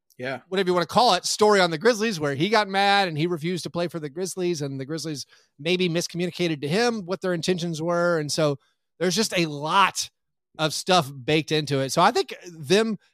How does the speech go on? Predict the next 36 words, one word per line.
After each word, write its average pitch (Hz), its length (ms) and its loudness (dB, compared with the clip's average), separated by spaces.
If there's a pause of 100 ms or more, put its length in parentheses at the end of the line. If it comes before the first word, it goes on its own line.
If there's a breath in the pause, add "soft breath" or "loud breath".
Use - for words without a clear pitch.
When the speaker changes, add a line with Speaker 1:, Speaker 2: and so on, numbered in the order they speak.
(180)
Speaker 2:
like, 160 260 -2
the 147 220 -10
Warriors 185 380 4
Grizzlies 180 240 -2
play 165 100 0
on 139 80 -2
Christmas 143 320 -6
Day, 208 220 2
which 196 100 0
is - 60 -4
gonna 196 80 -6
be 185 80 -6
cool. 190 340 2
The 147 80 -16
Grizzlies' 131 280 -8
first 143 200 -6
ever 131 140 -10
Christmas 120 320 -14
Day 151 180 -6
game, 156 280 -6 (220 soft breath)
and 131 100 -2
then 151 100 2
they 143 80 0
play 147 220 -2
again 160 420 -2
on 131 160 -6
rivalry 131 480 -6
week. 131 340 -6 (320)
Uh, 156 260 4
I 165 80 4
think 320 160 0
it's - 120 -2
cool. 247 300 4
I 143 60 -2
mean, 170 160 0
yeah, 170 220 4